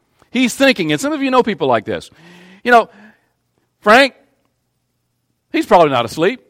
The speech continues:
<laughs> They're probably up playing Monopoly. And so, no big deal. His friend goes, "Oh, it's late. Don't, don't go over there and bother him."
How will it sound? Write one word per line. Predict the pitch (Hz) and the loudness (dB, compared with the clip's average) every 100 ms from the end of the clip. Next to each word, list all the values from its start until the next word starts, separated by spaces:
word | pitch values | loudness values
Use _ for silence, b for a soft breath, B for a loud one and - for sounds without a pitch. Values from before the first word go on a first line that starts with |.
| _ | _
<laughs> | - - - - - _ _ _ _ _ _ - | -20 -20 -20 -20 -20 _ _ _ _ _ _ 0
They're | 285 | 2
probably | 190 185 190 208 | 2 2 2 2
up | - | 2
playing | 220 254 | 2 2
Monopoly. | 247 220 170 104 73 _ _ _ _ _ _ - | 4 2 0 -6 -12 _ _ _ _ _ _ -4
And | 226 226 | -2 0
so, | 208 | 0
no | 190 214 247 254 | -2 2 4 4
big | 262 | 2
deal. | 226 | 0
His | 185 | 0
friend | 247 240 | 0 0
goes, | 214 - | 0 -4
"Oh, | 262 240 | -8 -8
it's | 180 | -8
late. | 226 247 262 226 | -8 -4 -4 -6
Don't, | 190 254 - b b b _ _ _ - | -10 -10 -12 b b b _ _ _ -8
don't | 196 196 | -6 -4
go | 190 | -4
over | 170 147 | -2 -2
there | 135 | -4
and | 113 95 | -6 -4
bother | 151 220 262 269 | -2 0 -2 -2
him." | 269 285 311 | 0 0 -2